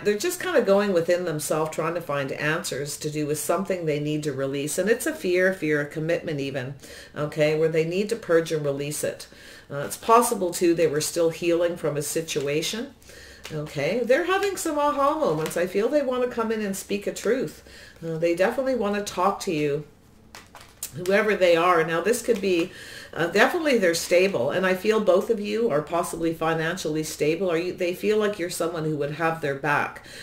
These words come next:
They're seeing you different. They're changing their perspective.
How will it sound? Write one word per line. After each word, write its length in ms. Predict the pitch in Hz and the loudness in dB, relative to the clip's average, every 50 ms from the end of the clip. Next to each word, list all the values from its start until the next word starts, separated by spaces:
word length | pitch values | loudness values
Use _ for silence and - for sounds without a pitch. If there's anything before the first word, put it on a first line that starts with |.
| - - - | -14 -6 -4
They're 100 | 147 151 | -4 -2
seeing 400 | 147 - - 208 208 208 202 190 | -2 -2 -2 -2 0 0 0 0
you 100 | 165 156 | 0 0
different. 460 | 147 151 160 165 160 - 117 - - | 2 2 2 2 2 -2 -8 -6 -4
They're 120 | 165 156 | -4 -4
changing 540 | 156 - - 190 185 190 202 202 202 180 170 | -4 -2 -2 -2 0 0 -2 -2 -2 -4 -4
their 160 | 160 151 151 | -4 -4 -4
perspective. 840 | 151 135 143 - - - - 175 165 170 - - - 135 135 - - | -4 -4 -6 -6 -6 -4 -2 0 0 0 0 -2 -6 -6 -6 -6 -10